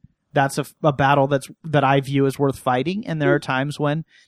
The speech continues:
Speaker 1: when I don't. And I understand that this is a situation where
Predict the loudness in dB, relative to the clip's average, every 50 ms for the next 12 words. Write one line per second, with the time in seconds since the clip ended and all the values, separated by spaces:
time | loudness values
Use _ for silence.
0 | _ _ 0 2 2 2 2 2 2 2 2 0 -2 -4 -2 0 4 4 4 4
1 | 2 0 2 2 4 4 6 6 4 4 2 0 -2 0 -2 -2 -2 -2 -4 2
2 | 6 6 8 8 6 4 2 0 0 2 2 2 2 2